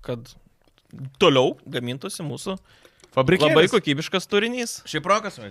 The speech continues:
Speaker 3: neatsakė į klausimą, tai kas jam buvo geriausias, e, showcase'as?
Speaker 2: Aš sakiau turbūt, mm, Path of Exile arba, arba, arba, arba, arba Cyberpunkas.
Speaker 3: Ne, bet
Speaker 1: Tai
Speaker 3: čia
Speaker 1: Xboxas.
Speaker 3: žaidimai, bet Xbox'o.
Speaker 1: Tai Xbox'o.
Speaker 2: Ai, tai jo,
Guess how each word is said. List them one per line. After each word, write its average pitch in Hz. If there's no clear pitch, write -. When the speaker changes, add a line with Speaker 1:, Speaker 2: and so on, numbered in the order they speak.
Speaker 3:
neatsakė 185
į 180
klausimą, 196
tai 180
kas 180
jam 196
buvo 113
geriausias, 101
e, 82
showcase'as? 104
Speaker 2:
Aš 170
sakiau 453
turbūt, 220
mm, 95
Path 123
of -
Exile 120
arba, 139
arba, 143
arba, 151
arba, 147
arba -
Cyberpunkas. 180
Speaker 3:
Ne, 123
bet -
Speaker 1:
Tai 160
Speaker 3:
čia 170
Speaker 1:
Xboxas. 180
Speaker 3:
žaidimai, 80
bet 104
Xbox'o. -
Speaker 1:
Tai -
Xbox'o. 180
Speaker 2:
Ai, 131
tai 139
jo, 247